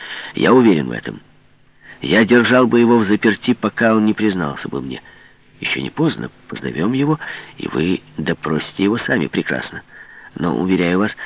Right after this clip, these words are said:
что это будет напрасно. Он служит у меня уже двадцать лет и ни разу ничего не перепутал. А между тем, —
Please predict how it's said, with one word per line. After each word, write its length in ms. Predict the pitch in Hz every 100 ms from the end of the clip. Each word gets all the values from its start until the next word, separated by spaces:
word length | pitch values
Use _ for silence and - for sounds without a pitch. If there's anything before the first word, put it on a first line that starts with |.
| -
что 200 | - -
это 160 | 71 82
будет 260 | 95 95
напрасно. 600 | - 139 185 160 - 69
Он 120 | 64 65
служит 400 | - 85 - 69
у 40 |
меня 260 | 73 82 87
уже 160 | 73
двадцать 500 | - 76 76 - -
лет 240 | 73 110 - -
и 280 | 67 64
ни 160 | 64 73
разу 320 | 76 87 104
ничего 460 | 104 85 - 65 78
не 140 | 78
перепутал. 680 | 78 73 - 156 180 - - - - -
А 80 | 78
между 320 | 92 78 82
тем, — 500 | - - - 87